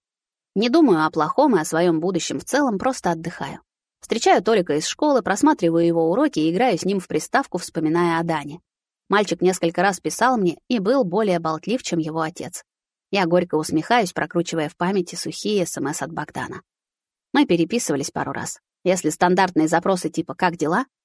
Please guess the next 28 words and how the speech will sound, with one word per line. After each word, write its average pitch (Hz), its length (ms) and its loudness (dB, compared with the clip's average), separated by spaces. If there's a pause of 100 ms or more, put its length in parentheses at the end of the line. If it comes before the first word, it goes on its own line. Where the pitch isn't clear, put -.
(140)
которые 160 360 0
я 156 120 2
получаю 165 520 0
раз 160 180 0
в - 80 -16
пару 151 220 -2
дней, 240 300 -2
можно 208 280 -2
назвать 170 340 -2
бурной 156 340 -8
перепиской. 151 640 -12 (460)
Ни 294 120 2
смайлика, 185 520 -2
ни - 100 -8
скобки. - 500 -10 (480)
Люди 254 220 0
настолько 226 460 2
привыкли 196 420 2
к - 60 -12
такому 196 360 2
выражению 175 600 4
эмоций 180 400 0
на 175 100 4
расстоянии, 202 600 0
что 214 220 -2
вдвойне 208 420 2
сложнее 202 500 0
понять, 190 440 0